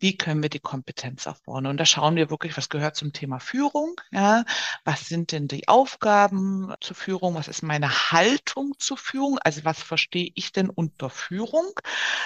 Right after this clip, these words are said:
Wie möchte ich gern auch führen, ja? Wie führe ich mich selbst? Also da sind wir ja immer zusammen gut im Diskurs. Also wir haben ja das gleiche Verständnis wie du, dass wir sagen,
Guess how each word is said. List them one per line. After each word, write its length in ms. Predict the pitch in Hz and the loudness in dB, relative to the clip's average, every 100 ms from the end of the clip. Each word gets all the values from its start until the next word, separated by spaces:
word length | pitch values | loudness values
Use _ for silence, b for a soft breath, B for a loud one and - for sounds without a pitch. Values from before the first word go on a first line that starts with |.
| - | 0
Wie 140 | 180 | 4
möchte 340 | 175 233 - - | 6 6 4 -4
ich 160 | - | -4
gern 240 | - 247 247 | 4 4 4
auch 140 | 233 | -2
führen, 540 | - - 262 302 381 269 | -4 -4 0 2 0 2
ja? 340 | 180 226 277 | 4 4 4
Wie 120 | 208 214 | 4 4
führe 300 | - 240 202 | 6 6 6
ich 120 | 196 | 4
mich 200 | 175 - | -4 2
selbst? 520 | 175 185 302 349 - | 6 8 8 4 4
Also 200 | - 185 | 4 6
da 200 | 175 170 | 6 6
sind 200 | 180 214 | 2 2
wir 80 | 196 | 8
ja 180 | 185 151 | 8 8
immer 300 | 190 180 175 | 8 8 6
zusammen 400 | - - 185 185 | 2 2 4 4
gut 220 | 233 226 | 4 4
im 120 | 202 | 2
Diskurs. 680 | 185 190 - 226 240 285 - | 2 2 4 6 10 8 8
Also 320 | 233 196 190 | 4 4 4
wir 120 | 190 190 _ | -2 -4 _
haben 200 | 190 190 202 | -6 -2 2
ja 60 | |
das 140 | 180 - | 0 2
gleiche 340 | - 190 196 | 2 2 0
Verständnis 720 | 180 175 208 240 233 196 190 | 0 4 6 4 4 -4 -4
wie 100 | 190 | -8
du, 180 | 185 190 | -4 -2
dass 200 | 180 - | -4 -6
wir 100 | - | -2
sagen, 460 | - 175 180 185 | 4 6 4 0